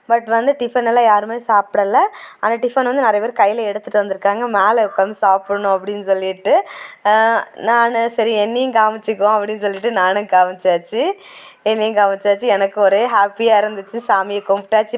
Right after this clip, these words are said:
பட்டையை போட்டாச்சு. போட்டுட்டு "இனி மெல்லமா இறங்கலாம்" அப்படின்னு சொல்லிட்டு இறங்கிட்டு இருக்கேன். ஏன்னா இதுல வந்து, அ, ஸ்டெப்ஸ்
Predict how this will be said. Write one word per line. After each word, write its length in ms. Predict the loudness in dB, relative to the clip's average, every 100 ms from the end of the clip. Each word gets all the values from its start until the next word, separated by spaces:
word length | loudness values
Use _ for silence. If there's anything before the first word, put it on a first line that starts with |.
| -2
பட்டையை 320 | 0 2 2 2
போட்டாச்சு. 520 | 0 2 0 0 -2 -2 -4 -18 -20 -2
போட்டுட்டு 360 | 0 2 0 -4
"இனி 140 | -4 -2 -2
மெல்லமா 320 | 0 0 2 4
இறங்கலாம்" 420 | 2 0 -2 0
அப்படின்னு 220 | 0 -2 -6
சொல்லிட்டு 200 | 0 2
இறங்கிட்டு 300 | 0 -4 -8
இருக்கேன். 200 | -2 -2
ஏன்னா 120 | 0 0
இதுல 140 | 0 0
வந்து, 140 | 0 -2 -2 -18 -20 -20 -2
அ, 80 | 0
ஸ்டெப்ஸ் 300 | 2 0 0